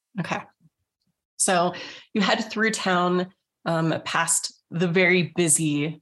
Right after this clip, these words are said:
restaurants full of travelers. Um, you notice as you pass through, um,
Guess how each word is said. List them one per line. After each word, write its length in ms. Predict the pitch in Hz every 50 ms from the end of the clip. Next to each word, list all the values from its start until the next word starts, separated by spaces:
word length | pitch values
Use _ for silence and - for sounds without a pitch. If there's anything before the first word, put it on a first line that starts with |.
| _ _
restaurants 800 | - 160 - - - - - - 160 160 151 156 156 - - - _ _ _ _ _ - _
full 240 | 254 262 247 214
of 140 | 190 165 -
travelers. 800 | - - - 151 156 - - 160 151 156 160 160 151 - - - - - - - - - _ _ _
Um, 340 | - 175 170 165 160 156 160 165 165 - _ _
you 120 | 202 202
notice 440 | 202 190 175 180 190 190 190 190 - - - 185
as 240 | 170 170 160 -
you 80 | 185 180
pass 340 | - - 175 165 160 - -
through, 460 | - - 165 170 170 165 165 165 165 165 - - _ _ -
um, 320 | 165 160 160 160 151 147